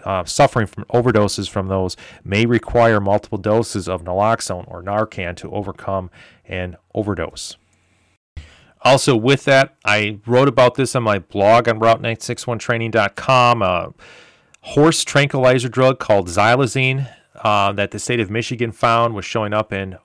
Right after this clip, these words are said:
overdose deaths. It mentions, again, you can find this on my website, but it talks about how people that were suffering overdoses,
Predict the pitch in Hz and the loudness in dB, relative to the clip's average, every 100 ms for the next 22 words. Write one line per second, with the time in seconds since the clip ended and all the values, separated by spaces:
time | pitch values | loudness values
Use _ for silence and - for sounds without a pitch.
0 | - 107 110 110 110 - - _ 104 113 | -8 -6 -2 0 -2 -4 -18 _ 0 2
1 | - - - - - _ _ _ _ - | 0 -8 -14 -20 -20 _ _ _ _ -10
2 | 95 - 104 107 - 104 98 98 98 98 | -8 -6 -6 -4 -4 -6 -8 -8 -8 -8
3 | 98 - 104 101 98 92 92 127 120 - | -8 -4 -4 -4 -8 -8 0 0 2 2
4 | 117 - - - _ - 101 98 113 110 | 0 0 -12 -20 _ -6 -4 0 2 0
5 | - 98 107 104 - 101 104 104 101 98 | -2 0 2 2 0 -2 0 2 4 2
6 | 98 92 - 110 113 104 101 101 98 - | 0 -6 -14 -6 -2 0 -2 -2 -2 -4
7 | 107 - 104 101 92 123 120 120 117 - | -6 -4 -4 -4 -4 -2 0 2 0 0
8 | 117 107 | -2 -4